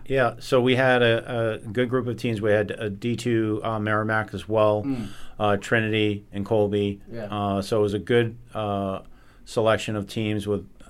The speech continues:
Speaker 1: you know, all high-level doubles. And the way we ran that tournament was we had a front draw and a back draw, and so everyone kept playing as the weekend went on. You
Speaker 2: Mm-hmm.
Speaker 1: weren't knocked out.
Speaker 2: Right.
Speaker 1: So that's by design because every school that comes to this tournament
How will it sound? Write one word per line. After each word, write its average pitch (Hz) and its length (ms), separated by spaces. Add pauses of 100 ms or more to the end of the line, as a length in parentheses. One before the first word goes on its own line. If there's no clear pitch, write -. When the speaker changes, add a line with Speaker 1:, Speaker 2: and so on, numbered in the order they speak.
Speaker 1:
you 110 100
know, 104 80
all 110 220
high-level 104 520
doubles. 104 460
And 95 280 (280)
the - 80
way 120 160
we 117 140
ran 107 260
that 110 220
tournament 101 560 (340)
was 110 180
we 104 100
had 104 100
a 101 40
front 104 240
draw 107 160
and 104 80
a 98 60
back 107 300
draw, 101 500
and 98 280
so 101 420
everyone 123 340
kept - 220
playing 110 400
as 101 180
the 104 80
weekend 101 320
went 95 140
on. 98 260
You 98 80
Speaker 2:
Mm-hmm. 101 80
Speaker 1:
weren't 101 180
knocked 104 300
out. 107 320 (120)
Speaker 2:
Right. 110 200 (480)
Speaker 1:
So 107 800
that's 117 220
by 110 180
design 101 480
because 101 300
every 104 560
school 110 340
that 98 160
comes 104 280
to 104 100
this 92 180
tournament 110 560